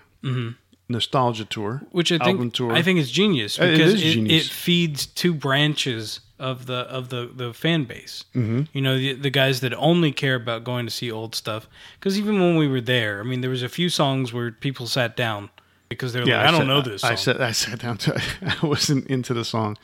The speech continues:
Speaker 1: Yeah,
Speaker 2: But
Speaker 1: I don't remember you sitting down
Speaker 2: No, I
Speaker 1: the
Speaker 2: didn't sit
Speaker 1: entire
Speaker 2: down,
Speaker 1: show,
Speaker 2: but
Speaker 1: but yeah.
Speaker 2: it, it was just, I was bored with the song, and that was the, um, For the Greater Good of God.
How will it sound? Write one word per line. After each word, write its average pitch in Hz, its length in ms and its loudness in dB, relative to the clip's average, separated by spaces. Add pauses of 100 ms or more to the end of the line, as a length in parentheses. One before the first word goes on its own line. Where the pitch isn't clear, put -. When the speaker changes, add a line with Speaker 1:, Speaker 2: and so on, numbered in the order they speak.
(600)
Speaker 1:
Yeah, 277 160 0
Speaker 2:
But - 20 -2
Speaker 1:
I 226 60 2
don't 196 200 0
remember 117 240 -6
you 113 200 -8
sitting 113 320 -10
down 113 120 2
Speaker 2:
No, 160 60 8
I 131 120 8
Speaker 1:
the 131 60 4
Speaker 2:
didn't 104 100 0
sit 123 140 -2
Speaker 1:
entire 101 140 -2
Speaker 2:
down, 98 120 -4
Speaker 1:
show, 104 40 -6
Speaker 2:
but 139 220 0
Speaker 1:
but 190 220 -16
yeah. 131 460 -4
Speaker 2:
it, 156 280 4
it 160 100 8
was 147 120 4
just, 151 180 4
I 156 80 4
was 143 160 4
bored 117 320 2
with 107 140 -2
the 107 100 -4
song, 92 360 -4 (220)
and 113 160 -2
that 120 80 2
was 120 160 0
the, 117 220 0
um, 104 420 -6 (460)
For 135 120 -6
the 117 80 -2
Greater 113 200 -2
Good 110 140 -4
of 104 60 -10
God. 107 280 -10